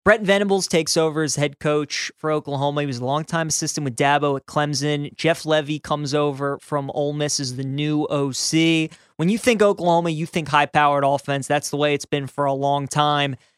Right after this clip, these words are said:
As we talk with Mike Morgan, a lot of guys from Oklahoma have gone, and especially in, uh, Southern Cal as well. Caleb Williams follows Lincoln Riley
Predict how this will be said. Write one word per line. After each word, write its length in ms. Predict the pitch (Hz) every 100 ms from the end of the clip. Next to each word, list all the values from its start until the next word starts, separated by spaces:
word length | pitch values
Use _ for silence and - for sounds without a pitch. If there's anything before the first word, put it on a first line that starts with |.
| _ _ -
As 160 | 170
we 100 | 170
talk 300 | - 208 202
with 100 | 185
Mike 300 | 175 170 165
Morgan, 520 | 165 180 196 165 156 156
a 60 | 151
lot 300 | 151 165 175
of 80 | 165
guys 280 | 165 165 160
from 140 | 170
Oklahoma 800 | 165 - 156 165 170 160 151 147
have 240 | 143 147 135
gone, 380 | 165 165 165
and 100 | 151
especially 880 | 143 - 170 160 - 156 151 147 131 - _ _ _
in, 240 | 156 151
uh, 180 | 143 139
Southern 380 | - 160 151 147
Cal 260 | 156 147
as 160 | 143 131
well. 300 | 147 147 147
Caleb 340 | - 165 160
Williams 300 | 147 156 147
follows 500 | - 151 151 151 143
Lincoln 260 | 147 143 139
Riley 380 | 143 143 143